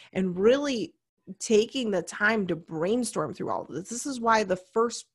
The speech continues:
point had to come first. The first point is managing your own brain, managing your own ideas and beliefs and um, perspectives. Because if we don't do that, how well are we going to be able to show up to problem solve?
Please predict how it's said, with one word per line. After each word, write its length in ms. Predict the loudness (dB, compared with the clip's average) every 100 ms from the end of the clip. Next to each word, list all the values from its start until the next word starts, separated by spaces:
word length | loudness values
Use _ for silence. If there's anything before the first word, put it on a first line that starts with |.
| _ -2
point 260 | 0 0
had 300 | -4 -2 -2
to 60 | -2
come 260 | -4 -4 -4
first. 420 | 2 2 2 -6
The 100 | -8
first 340 | -4 -4 -4
point 200 | -4 -4
is 140 | -4 -4
managing 600 | -2 -2 -2 -2 -2 -2
your 240 | -4 -6 -4
own 260 | -2 -2
brain, 400 | -4 -4 -2 -4 -6 -16 -20 _
managing 440 | -4 -2 0 -2 -2
your 200 | -4 -6
own 360 | -6 -2 -2 -4 -4
ideas 500 | -6 -4 -2 -2 -2
and 220 | -4 -6 -6
beliefs 480 | -8 -6 -8 -10
and 340 | -6 -6 -6 -8 _ _ -20 -8
um, 160 | -8
perspectives. 840 | -4 -6 -6 -2 -2 0 -2 -4 -6
Because 380 | -8 -2 -2 -2
if 140 | -8 -8
we 140 | -10
don't 360 | -4 -2 0 -2
do 160 | -2
that, 260 | 0 0 0
how 340 | -4 0 2
well 440 | 2 0 2 4 2
are 120 | 0
we 160 | -2 -6
going 220 | -4 -4
to 60 |
be 180 | -2 -4
able 140 | -4 -6
to 120 | -8
show 400 | -10 -4 -4 -2
up 340 | 2 2 2 -2
to 100 | -10
problem 600 | -10 -6 -2 -2 -2 -6
solve? 400 | -4 -8 -8 -12